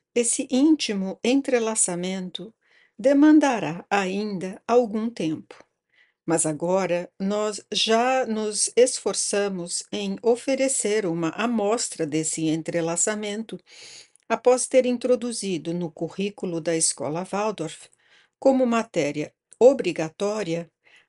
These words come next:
a euritmia como uma ginástica anímico-espiritual. Essa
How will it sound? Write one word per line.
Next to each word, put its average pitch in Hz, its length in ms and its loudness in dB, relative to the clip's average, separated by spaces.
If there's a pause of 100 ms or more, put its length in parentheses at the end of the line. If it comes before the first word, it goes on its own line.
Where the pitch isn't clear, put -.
(140)
a 202 300 -2
euritmia 233 1040 0 (260)
como 202 300 0
uma 208 180 -4
ginástica 254 1040 -2
anímico-espiritual. 214 1700 -2 (1700)
Essa 190 1040 0